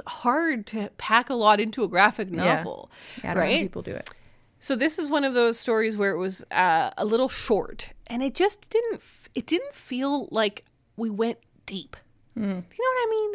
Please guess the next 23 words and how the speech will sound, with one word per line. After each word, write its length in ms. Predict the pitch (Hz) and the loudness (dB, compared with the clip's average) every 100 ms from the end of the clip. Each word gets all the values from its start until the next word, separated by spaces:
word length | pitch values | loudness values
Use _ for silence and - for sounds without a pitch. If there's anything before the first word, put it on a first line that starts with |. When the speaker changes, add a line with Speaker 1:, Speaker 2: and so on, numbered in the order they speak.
| - | -4
Speaker 1:
It 100 | 220 | -2
just 180 | 381 - | -2 -2
felt 180 | 453 349 | -2 -2
like 120 | 311 | -2
we 100 | 269 | -2
never, 540 | 233 247 269 320 302 - _ _ | 0 -2 0 0 -2 -6 _ _
<clears throat> 380 | 302 359 254 - | 0 2 0 -6
we 100 | - | -6
never 220 | 247 320 359 | -2 2 4
went 180 | 370 - | 2 2
deep. 300 | 277 311 - - - - | 4 4 2 -12 -12 2
<laughs> 320 | 302 302 302 | 4 6 4
Damn 180 | - 285 | 6 4
it. 140 | 403 294 - 262 - - - - | 6 2 0 -6 -6 -14 -12 0
Um, 560 | - 233 226 220 208 170 - _ _ - | 4 6 4 0 -4 -6 -12 _ _ 6
I 220 | 247 240 - - | 6 4 -4 -4
felt 400 | 262 302 508 - | 4 6 4 2
like 200 | 247 240 | -2 -2
the 160 | 220 196 _ | -2 -2 _
dialogue 840 | 214 160 175 233 277 277 320 320 - _ | 0 2 2 2 2 2 2 0 -6 _
was 560 | 214 202 226 226 214 208 - | -10 -2 2 2 2 -2 -12
really 580 | 202 208 240 269 302 285 | -10 -6 -2 0 0 -2
straightforward. 1160 | - - 220 - - - 180 175 190 254 320 | -6 -2 -2 -2 -8 -6 -4 -2 -2 -2 -2